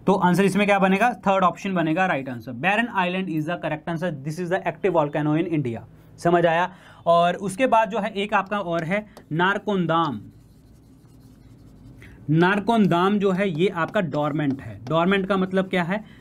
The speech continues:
सोया हुआ है, एक्टिव नहीं है ये, और एक्टिव हो सकता है, और डोरमेंट है, सोया हुआ है, ठीक है। और, अ, आंसर इसमें क्या बनेगा? थर्ड ऑप्शन बनेगा। और मैंने आपको बताया था वर्ल्ड के सबसे ज़्यादा वोल्केनोज कहाँ पे आते हैं, अर्थक्वेक कहाँ पे आते हैं, that is in the ring of fire।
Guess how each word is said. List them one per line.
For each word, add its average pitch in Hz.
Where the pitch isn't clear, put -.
सोया 247
हुआ 160
है, 104
एक्टिव 247
नहीं 190
है 143
ये, 110
और 170
एक्टिव 190
हो 196
सकता 220
है, 214
और 170
डोरमेंट 196
है, 123
सोया 220
हुआ 185
है, 117
ठीक 185
है। 254
और, 160
अ, 165
आंसर 185
इसमें 196
क्या 196
बनेगा? 180
थर्ड 170
ऑप्शन 156
बनेगा। 113
और 156
मैंने 196
आपको 202
बताया 180
था 185
वर्ल्ड 190
के 208
सबसे 214
ज़्यादा 220
वोल्केनोज 180
कहाँ 180
पे 190
आते 185
हैं, 185
अर्थक्वेक 180
कहाँ 170
पे 165
आते 170
हैं, 185
that 165
is 165
in 180
the 170
ring 185
of 180
fire। 135